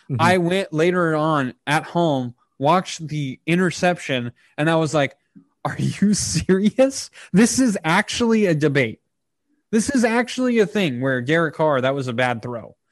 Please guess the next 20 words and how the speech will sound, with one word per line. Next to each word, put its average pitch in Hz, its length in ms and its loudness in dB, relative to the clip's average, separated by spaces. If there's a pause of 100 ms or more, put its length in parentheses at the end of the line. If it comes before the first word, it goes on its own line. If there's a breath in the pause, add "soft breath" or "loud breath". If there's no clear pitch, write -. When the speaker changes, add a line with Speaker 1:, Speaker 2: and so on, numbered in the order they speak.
(100)
Speaker 2:
That 156 60 0
was 156 120 0
a 127 80 -6
terrible 143 460 0
throw." 117 300 -10 (1000)
It 214 80 4
wasn't 151 300 4
the 113 60 -4
best 117 300 -2
throw. 160 400 -2 (320)
No 196 140 0
question. 170 720 -2 (640)
It's - 100 -12
not 175 160 4
where 160 120 4
you 135 140 2
want 139 320 -2
it 208 120 -4
to 180 80 -4
be, 165 440 -2